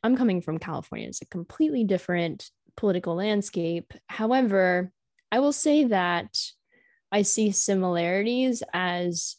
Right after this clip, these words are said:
crazy as it may seem, in denying people the right to vote in these G O P held states, but also in California. How,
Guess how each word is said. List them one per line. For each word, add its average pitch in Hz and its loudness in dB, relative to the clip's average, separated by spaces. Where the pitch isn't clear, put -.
crazy 214 2
as 185 2
it 175 -2
may 156 -4
seem, 185 -2
in 185 0
denying 175 0
people 175 0
the 190 -2
right 170 0
to 180 -2
vote 170 0
in 180 -2
these 254 4
G 240 4
O 233 8
P 277 4
held 226 2
states, 330 2
but 247 2
also 381 4
in 370 6
California. 320 2
How, 240 2